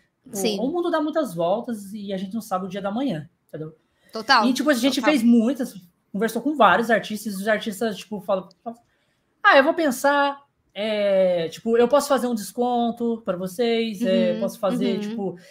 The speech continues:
Speaker 1: pa-, tipo assim, o cash, ele não... Tipo, você sabe como é que é, é, o Twitch, né? Por
Speaker 2: Uhum.
Speaker 1: como que funciona ali a parada do, do negócio.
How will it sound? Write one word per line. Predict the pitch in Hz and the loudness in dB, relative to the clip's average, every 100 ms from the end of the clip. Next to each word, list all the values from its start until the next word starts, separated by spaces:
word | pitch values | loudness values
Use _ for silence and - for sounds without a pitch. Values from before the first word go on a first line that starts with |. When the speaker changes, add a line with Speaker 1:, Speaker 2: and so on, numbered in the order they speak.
| _ - | _ -14
Speaker 1:
pa-, | 190 | -12
tipo | - 254 | -6 -4
assim, | 254 208 - _ _ _ _ | -4 -6 -10 _ _ _ _
o | - | -14
cash, | 127 247 269 285 - | -6 0 2 2 -2
ele | 247 233 240 | -2 -2 -4
não... | 262 254 240 190 | -4 -4 -4 -6
Tipo, | 175 _ | -10 _
você | - 302 | -14 -8
sabe | - 208 | -4 -4
como | 220 254 | -4 -10
é | |
que | 254 - | -10 -4
é, | 185 175 185 | 0 2 2
é, | 226 185 185 - _ _ - | 0 -4 -10 -14 _ _ -14
o | 196 | -6
Twitch, | 294 226 175 156 | -2 -4 -4 -10
né? | 160 170 _ _ _ _ _ _ - | -10 -12 _ _ _ _ _ _ -8
Por | 247 | -4
Speaker 2:
Uhum. | 226 202 208 - _ - | -4 -4 -8 -12 _ -4
Speaker 1:
como | 208 233 247 | 0 2 0
que | 262 | -2
funciona | 247 233 233 202 190 190 190 | -2 0 0 0 0 0 -2
ali | 175 | -2
a | 180 | -2
parada | 180 175 175 180 | -2 -2 0 -2
do, | 175 - | -4 -10
do | 165 185 | -8 -6
negócio. | 196 185 | -2 -4